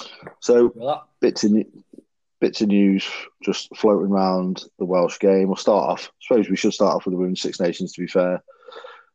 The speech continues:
Speaker 1: Not the best of weekends for Wales and Scotland. Um, unfortunately,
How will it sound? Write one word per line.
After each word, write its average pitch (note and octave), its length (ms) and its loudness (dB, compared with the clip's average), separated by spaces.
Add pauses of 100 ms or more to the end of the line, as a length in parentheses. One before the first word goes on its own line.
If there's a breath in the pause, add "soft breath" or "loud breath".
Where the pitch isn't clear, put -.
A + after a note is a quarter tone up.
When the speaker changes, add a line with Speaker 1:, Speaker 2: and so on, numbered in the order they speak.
(160)
Speaker 1:
Not B2+ 160 2
the A2+ 80 4
best A2 220 2
of G#2+ 60 4
weekends G#2 460 4
for - 100 -2
Wales G2 320 4
and F2 100 -10
Scotland. G2+ 800 -2 (200)
Um, F#2+ 600 0 (840)
unfortunately, G2 1000 0